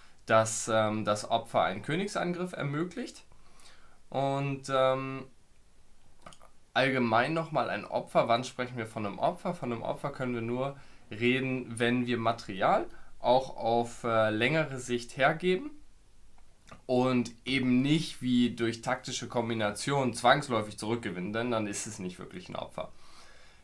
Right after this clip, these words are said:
Genau, also es geht hauptsächlich jetzt, äh, um positionelle Opfer und, äh,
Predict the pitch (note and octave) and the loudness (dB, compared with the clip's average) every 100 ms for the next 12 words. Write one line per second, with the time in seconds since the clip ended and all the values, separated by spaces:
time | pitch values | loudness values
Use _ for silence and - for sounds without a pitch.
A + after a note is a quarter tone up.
0 | - F3+ C3+ G2 A#2 C3+ D#3+ - G3 F#3 | 0 4 6 6 4 4 -4 -2 -2 -2
1 | F#3+ F#3 F3 F3+ E3+ D#3 D3+ - C3 C3 | -4 -4 -4 -4 -4 -4 -6 -4 2 4
2 | C3 - C3 B2 B2 A#2 A2 A2+ A2+ G#2+ | 4 2 -4 -4 -6 -8 -8 -8 -4 -2
3 | G#2+ - - - C3 - A2+ A2+ G#2+ A2+ | -2 -4 -6 -2 -2 -2 -4 -4 -4 -4
4 | A2 G#2+ G#2+ G#2+ | 0 2 2 0